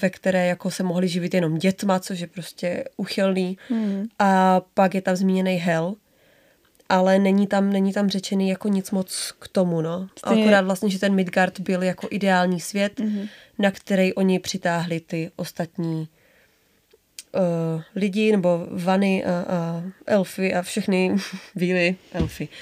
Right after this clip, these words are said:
Speaker 2: No, stejně,
Speaker 1: No.
Speaker 2: stejně tak jsem vlastně doufala, že když budu projíždět těch devět světů jako z té severské mytologie, takže třeba tam najdu jako, že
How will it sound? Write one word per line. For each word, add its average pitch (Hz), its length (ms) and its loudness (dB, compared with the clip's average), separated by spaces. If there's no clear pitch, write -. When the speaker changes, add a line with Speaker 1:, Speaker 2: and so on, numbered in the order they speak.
Speaker 2:
No, 214 100 0
stejně, 208 240 2
Speaker 1:
No. - 120 -2
Speaker 2:
stejně 226 340 4
tak 220 140 4
jsem 220 180 2
vlastně 214 260 0
doufala, 208 440 4
že 214 100 2
když 208 220 -2
budu 202 180 0
projíždět 202 500 0
těch 208 200 4
devět 190 320 2
světů 196 320 0
jako 190 240 0
z 185 60 -6
té 202 120 0
severské 190 480 2
mytologie, 185 600 0
takže 185 260 -2
třeba 185 320 2
tam 185 240 0
najdu 180 280 0
jako, 185 320 0
že 180 500 0